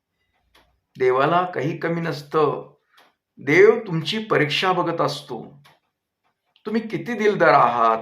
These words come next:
किती नाही, हे बघत असतो. पण आपल्याला ते कळत नाही. हं? आणि कळत नसल्यामुळे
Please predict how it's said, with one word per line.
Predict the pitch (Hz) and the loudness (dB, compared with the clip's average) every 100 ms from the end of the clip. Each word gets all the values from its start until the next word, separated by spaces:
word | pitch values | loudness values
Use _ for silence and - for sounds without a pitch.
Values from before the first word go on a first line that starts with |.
| - | -6
किती | 143 143 | -12 -8
नाही, | 202 139 123 123 120 117 - _ - | -2 -2 -2 -8 -10 -12 -16 _ -4
हे | |
बघत | 247 165 180 135 | 2 2 2 -2
असतो. | 120 - - - _ _ _ _ _ _ - | -4 -6 -16 -18 _ _ _ _ _ _ -6
पण | 196 226 214 | 0 2 4
आपल्याला | 143 170 170 190 196 - _ | 2 4 4 2 -2 -16 _
ते | |
कळत | 196 - 143 151 165 | -12 -2 4 4 2
नाही. | 139 117 104 - _ _ _ _ _ _ _ _ | -6 -10 -12 -20 _ _ _ _ _ _ _ _
हं? | - _ 190 - - _ _ - _ _ _ _ _ _ - _ | -20 _ -8 -8 -14 _ _ -20 _ _ _ _ _ _ -20 _
आणि | 151 165 | -6 -4
कळत | - 139 175 - | 0 2 2 0
नसल्यामुळे | 180 - 170 165 151 135 120 - | -6 2 2 4 6 4 4 -6